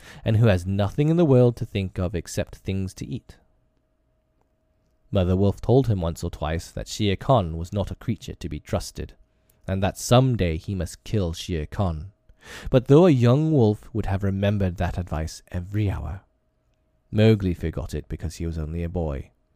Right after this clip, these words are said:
though he would have called himself a wolf if he had been able to speak in any human tongue. Shere Khan was always crossing his path in the jungle, for as Aklia grew older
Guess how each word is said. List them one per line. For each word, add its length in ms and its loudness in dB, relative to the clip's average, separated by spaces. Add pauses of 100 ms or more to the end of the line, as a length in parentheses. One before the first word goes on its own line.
(400)
though 100 -4
he 140 -2
would 220 0
have 120 -4
called 220 -8
himself 340 -8
a 60 -4
wolf 400 -4 (320)
if 420 -2
he 60 -4
had 220 -6
been 160 -6
able 220 -6
to 120 -10
speak 340 -6
in 100 -8
any 160 -6
human 380 -8
tongue. 320 -10 (1500)
Shere 240 8
Khan 260 6
was 140 2
always 420 6
crossing 380 -4
his 160 -4
path 360 -6
in 100 -8
the 80 -6
jungle, 440 -8 (800)
for 100 2
as 120 0
Aklia 500 0
grew 220 -4
older 560 -4